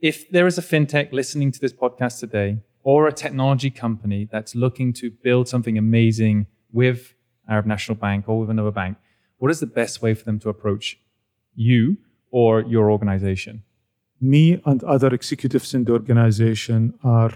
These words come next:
Speaker 2: willing to talk about various levels of cooperation. So what I don't suggest, uh, structure the relation between fintech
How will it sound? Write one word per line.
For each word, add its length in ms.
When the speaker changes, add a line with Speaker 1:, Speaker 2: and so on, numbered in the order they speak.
Speaker 2:
willing 500
to 100
talk 360
about 360
various 720
levels 440
of 280
cooperation. 720
So 460
what 240
I 80
don't 240
suggest, 680
uh, 200
structure 600
the 140
relation 460
between 580
fintech 600